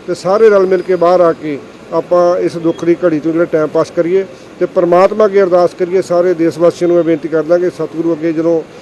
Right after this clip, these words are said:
ਅਰਦਾਸ ਕਰਾਂਗੇ, ਪਰਮਾਤਮਾ ਅੱਗੇ ਅਰਦਾਸ ਕਰਾਂਗੇ, ਤੇ ਇਹ ਜਿਹੜੀ ਵਿਪਤਾ ਦੀ ਘੜੀ ਛੇਤੀ ਜਿਹੜੀ ਹੈ ਖਤਮ ਹੋਵੇ, ਤੇ ਪੰਜਾਬੀ ਫਿਰ ਮੁੜ ਖੁਸ਼ ਹੋ ਕੇ ਆਪਣੇ ਪੰਜਾਬ ਨੂੰ ਫਿਰ ਰੰਗਲਾ ਪੰਜਾਬ ਬਣਾਉਣ ਦੀ ਜਿਹੜੀ ਸਥਿਤੀ ਚੱਲ ਪੈਣ।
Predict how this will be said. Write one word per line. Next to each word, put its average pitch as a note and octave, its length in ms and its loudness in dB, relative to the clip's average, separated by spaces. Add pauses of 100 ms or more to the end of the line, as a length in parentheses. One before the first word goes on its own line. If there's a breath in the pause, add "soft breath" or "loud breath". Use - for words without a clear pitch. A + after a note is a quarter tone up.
(260 loud breath)
ਅਰਦਾਸ D3+ 340 -2 (120)
ਕਰਾਂਗੇ, F3+ 480 2 (300)
ਪਰਮਾਤਮਾ E3 460 2
ਅੱਗੇ E3+ 140 2
ਅਰਦਾਸ D#3+ 360 0
ਕਰਾਂਗੇ, E3+ 460 0 (560)
ਤੇ F#3 260 0
ਇਹ F#3 60 2
ਜਿਹੜੀ F3 180 4
ਵਿਪਤਾ E3 320 0
ਦੀ E3+ 80 2 (100)
ਘੜੀ D#3+ 120 -2
ਛੇਤੀ D#3+ 380 -6
ਜਿਹੜੀ E3 220 0
ਹੈ E3 60 2
ਖਤਮ F#3+ 280 0
ਹੋਵੇ, F#3 320 4 (280)
ਤੇ F3+ 80 0
ਪੰਜਾਬੀ E3+ 520 2
ਫਿਰ F#3+ 200 2
ਮੁੜ F3+ 280 2
ਖੁਸ਼ F3 200 2
ਹੋ E3 100 2
ਕੇ D#3 260 -2 (340)
ਆਪਣੇ E3+ 360 2
ਪੰਜਾਬ D#3 640 2
ਨੂੰ E3+ 220 0
ਫਿਰ F3 140 4
ਰੰਗਲਾ D#3 260 2
ਪੰਜਾਬ D3+ 340 -2
ਬਣਾਉਣ D3 220 0
ਦੀ C#3+ 120 -6
ਜਿਹੜੀ D3+ 240 -2
ਸਥਿਤੀ C#3+ 320 -6
ਚੱਲ D3 140 2
ਪੈਣ। F#3 240 4